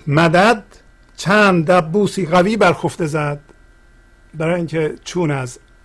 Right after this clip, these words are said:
مدد فراوانی از عقلش می‌گرفت، یعنی عقلش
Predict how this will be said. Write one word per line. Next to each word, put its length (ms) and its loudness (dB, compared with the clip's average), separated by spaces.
مدد 480 -2
فراوانی 680 -4
از 180 -10
عقلش 400 -6
می‌گرفت، 480 -8
یعنی 120 -6
عقلش 580 -4